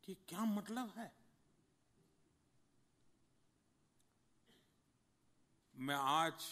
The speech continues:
सर झुका करके बड़ी नम्रता से ये कहना चाहूँगा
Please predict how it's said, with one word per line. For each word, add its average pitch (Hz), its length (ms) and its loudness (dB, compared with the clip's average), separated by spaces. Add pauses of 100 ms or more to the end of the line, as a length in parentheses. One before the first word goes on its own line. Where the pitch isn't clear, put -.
(280)
सर 127 480 -6
झुका 113 320 -4
करके 110 520 -6 (1600)
बड़ी 110 280 -4
नम्रता 117 680 -2
से 101 340 -10 (1600)
ये 110 100 -6
कहना 117 460 -2
चाहूँगा 101 760 -8